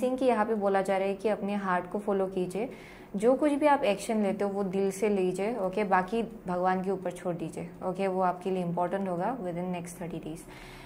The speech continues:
So let's see group number one के लिए next thirty days कैसा होगा। Ne-, what else? What else? Next thirty days, what else?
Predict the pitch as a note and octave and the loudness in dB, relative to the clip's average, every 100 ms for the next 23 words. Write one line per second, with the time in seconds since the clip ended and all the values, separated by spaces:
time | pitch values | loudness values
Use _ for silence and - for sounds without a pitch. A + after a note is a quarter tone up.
0 | - - G3+ G3+ A3 - - A#3 - - | -14 -2 0 2 0 -2 -2 -2 -2 -6
1 | - - - - - - - G#3 G#3 G#3 | -16 -18 -18 -18 -18 -18 -6 0 0 0
2 | G3+ G3+ G3 G#3 G3 F#3 F#3 F#3 F3+ F#3+ | -4 -2 0 2 2 0 -2 -4 -4 -4
3 | F#3 F#3 - F3 F3 F3 F3 F3+ E3+ E3+ | -4 -6 -6 -6 -4 -4 -4 -8 -10 -10
4 | - E3+ E3+ E3 D#3+ D#3+ - G#3 - - | -8 -8 -8 -6 -6 -6 -6 -6 -4 -6
5 | - - - - - - - A3 F#3+ F#3+ | -6 -6 0 0 -2 -2 -2 -2 -4 -4
6 | G3+ G3 - - F3 E3+ E3+ - - F#3+ | -2 2 2 0 -2 -2 -2 -6 -6 -6
7 | F#3 - F3+ G#3 - - - - - - | -8 -8 -8 -8 -8 -10 -10 -10 -12 -10
8 | - - F#3 F3+ F3+ - F#3 F3 - E3+ | -12 -8 -6 -6 -6 -6 -4 -2 0 -2
9 | E3+ - F#3 - F3+ F3+ G#3 | -6 -10 -10 -8 -8 -8 -4